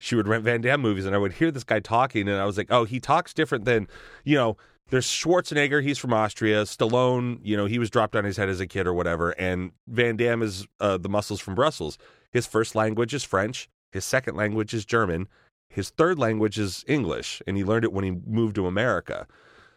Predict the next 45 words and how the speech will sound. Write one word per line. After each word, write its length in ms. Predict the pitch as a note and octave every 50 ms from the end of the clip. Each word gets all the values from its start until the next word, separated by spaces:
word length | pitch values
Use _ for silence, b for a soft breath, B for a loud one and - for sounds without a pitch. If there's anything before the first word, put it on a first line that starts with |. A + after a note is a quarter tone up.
| b
So, 180 | - - B2 G#2+
like, 300 | G2+ G#2 G2+ G2 F#2 F#2+
that's 240 | B2 B2 D3 - -
those 180 | B2 A2 F#2 E2+
rhythms 480 | E2+ G#2 A#2+ A#2+ A#2 A2+ G#2+ G2+ -
and 100 | G2 F2+
those 160 | F2 F2 - -
things 240 | - A#2 A2+ G2+ -
that, 100 | G2 F2
like, 260 | F#2+ F#2 E2 - - _ _ _ _ _ _ _ _ _ _ _ _ _ _ _ _ _ - -
Arnold 300 | A#2+ B2+ B2+ C3 A#2 -
still 200 | - B2 G#2 F#2+
has 300 | F#2+ G#2+ G#2 A2 G2 G#2+
it 100 | F2 E2+
as 160 | G2 F2+ F#2+
well, 220 | G#2+ A2 G#2+ G#2
like, 240 | F#2 G#2+ G2 F#2 -
but, 120 | A#2+ G#2
like, 200 | G#2 G#2 F#2+ -
when 100 | A2 G2+
you're 140 | G2+ G2 F#2+
transposing 1040 | - - - C#3 C3 B2 A#2+ - - - A#2+ A#2 A#2 G#2+ G2+ A2+ G#2+ G#2 G2 F#2+ E2+ - b b b b _ _ _ _ _ _ -
the 100 | G#2+ G#2
sentence 480 | - - C#3 B2 A#2+ - B2 G#2 G2 -
structure 380 | - - A2+ A2 - - A2
from 180 | - A2+ G2 F#2+
another 360 | F#2 F#2 G2+ G#2 G#2 G#2 G2
language 460 | F#2+ G2 G2+ G2+ F#2+ G2+ F#2+ - -
to 160 | - - F#2+ -
English, 380 | G2 A2+ A#2+ A2 G2+ F#2 E2+ -
that's 180 | A2 G#2+ - -
why, 120 | A#2+ G#2+ G2+
you 200 | G2 G2 F#2+ G2+
know, 200 | F#2+ F#2 F2+ E2+ - - - - -
like, 240 | G#2 G2+ F#2+ E2 G2+
when 120 | F#2+ F#2
Van 200 | G2 G#2 G2 F#2
Damme 200 | F#2+ F#2 F2 E2+
talks, 340 | - - A2 G#2 F#2+ - -
like, 160 | G2 F2 -
he 80 | - G2
has 120 | F#2+ F2+
a 40 | F2+
very 220 | F2+ G2+ G2 F#2+ -
certain 480 | - - A2+ G2 - F#2 F2+ E2+ D#2